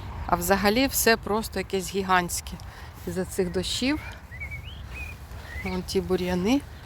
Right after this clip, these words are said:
теж такі гігантські порозросталися. Такі лілейнички красиві. Красиво дивляться на підстриженій траві.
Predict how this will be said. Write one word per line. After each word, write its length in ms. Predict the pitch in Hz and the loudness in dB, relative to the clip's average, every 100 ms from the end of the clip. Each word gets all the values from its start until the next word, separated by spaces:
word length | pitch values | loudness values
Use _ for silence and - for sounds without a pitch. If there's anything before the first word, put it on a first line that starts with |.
| - - - - | -12 -12 -8 -2
теж 180 | 180 | -2
такі 300 | - - - | -2 -6 -4
гігантські 720 | 196 190 185 202 196 - - - - - - - - - - - | 0 0 2 2 2 0 -4 -8 -8 -10 -10 -10 -10 -10 -8 -4
порозросталися. 1000 | 196 185 190 190 - 190 190 185 - 196 - - - - - - - - - - - - - - - - - | -4 -4 -4 -4 2 4 4 0 -4 -6 -8 -12 -12 -12 -14 -12 -12 -12 -10 -8 -8 -6 -6 -8 -8 -6 -6
Такі 240 | 180 - 185 | -4 0 2
лілейнички 680 | 185 180 180 175 175 - - | 4 4 4 2 -2 -4 -2
красиві. 520 | 180 175 - 170 160 - - - - - - - - - - | 0 6 6 6 -2 -6 -8 -8 -8 -6 -6 -6 -8 -8 -4
Красиво 500 | 185 - 190 180 180 | -2 4 4 4 4
дивляться 420 | 202 180 185 - | 4 4 2 2
на 120 | 180 175 | 0 0
підстриженій 680 | 180 - 185 180 180 180 | -2 -4 0 0 2 0
траві. 380 | 175 185 170 170 | 0 0 0 0